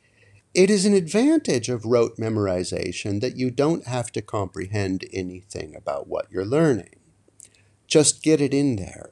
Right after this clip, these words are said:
as early as possible, and then you'll have a whole lifetime to unfold the meanings you are already carrying around inside of you without knowing it. Nor is it so important what canonical work you select to fill up on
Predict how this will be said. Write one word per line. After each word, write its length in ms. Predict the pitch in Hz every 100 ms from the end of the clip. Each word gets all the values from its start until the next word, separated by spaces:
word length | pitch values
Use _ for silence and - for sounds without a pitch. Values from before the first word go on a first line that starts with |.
| -
as 180 | 117 110
early 320 | 123 127 120
as 140 | 107 107
possible, 720 | - 131 107 - - - - _ _ _ -
and 180 | 123 123
then 160 | 123
you'll 200 | 120 110
have 200 | 104 104
a 80 | 98
whole 260 | - 113 101
lifetime 720 | 117 147 139 - 85 82 90
to 140 | - 98
unfold 580 | 95 95 101 98 101
the 100 | 101
meanings 580 | 92 87 76 - 101 -
you 100 | 101
are 140 | 95 90
already 480 | 87 80 82 82
carrying 600 | 87 - 82 80 82 82 85
around 420 | 78 - - 78
inside 460 | 107 - 135 151
of 100 | 120
you 300 | - - 101 - _ -
without 440 | 101 90 85 90
knowing 540 | 107 147 156 104 - -
it. 220 | _ - _ _ _ _ _ _ _
Nor 300 | 123 139 170
is 160 | 196 165
it 100 | 135
so 260 | - 127 117
important 600 | 110 120 104 107 107 98
what 300 | 113 120 -
canonical 680 | 117 104 87 82 - 90
work 340 | 90 82 90 -
you 100 | 123
select 540 | - 104 95 85 -
to 80 | -
fill 280 | - 110 110
up 240 | 175 -
on 340 | 90 80 82